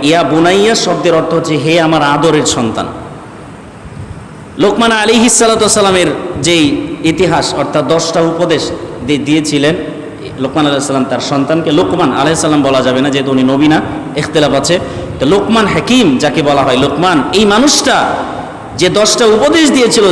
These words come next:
যতগুলো জায়গাতে ইয়া বুনাইয়া বলে ডাক দিয়েছে, প্রত্যেকটার অর্থ হয়েছে, "ইয়া আমার আদরের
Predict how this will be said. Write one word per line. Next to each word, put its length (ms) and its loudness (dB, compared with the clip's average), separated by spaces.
যতগুলো 520 2
জায়গাতে 420 2
ইয়া 260 4
বুনাইয়া 440 2
বলে 200 2
ডাক 220 2
দিয়েছে, 260 2
প্রত্যেকটার 680 0
অর্থ 220 2
হয়েছে, 340 0
"ইয়া 260 2
আমার 360 2
আদরের 300 0